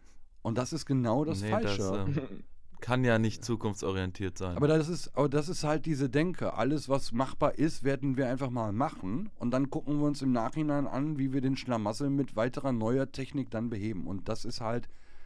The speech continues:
Speaker 1: ein Irrsinn. Weil wir wissen ja aufgrund von, von unseren, ähm, Emissionen, die wir durch, ähm, unsere Benzinmotoren, wir wissen durch die Kernkraftwerke, wo wir jetzt eine Million Jahre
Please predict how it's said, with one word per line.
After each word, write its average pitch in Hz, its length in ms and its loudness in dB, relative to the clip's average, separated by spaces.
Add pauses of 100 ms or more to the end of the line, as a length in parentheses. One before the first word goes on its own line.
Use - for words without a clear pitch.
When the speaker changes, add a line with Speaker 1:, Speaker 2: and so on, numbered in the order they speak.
(220)
Speaker 1:
ein 110 200 0
Irrsinn. 117 480 2 (540)
Weil 107 120 0
wir 110 160 0
wissen 170 300 2
ja 123 100 2
aufgrund 107 480 -2
von, 104 320 0 (800)
von 127 160 0
unseren, 110 640 0
ähm, 101 560 -2 (800)
Emissionen, 131 560 6
die 120 180 4
wir 120 120 2
durch, 113 340 -2
ähm, 113 160 -2
unsere 110 240 -4
Benzinmotoren, 107 1040 -2 (320)
wir 113 160 -2
wissen 147 320 2
durch 123 220 2
die 110 220 -2
Kernkraftwerke, 110 880 -2
wo 110 120 -2
wir 113 80 2
jetzt - 200 -2
eine 131 180 4
Million 131 540 4
Jahre 113 520 0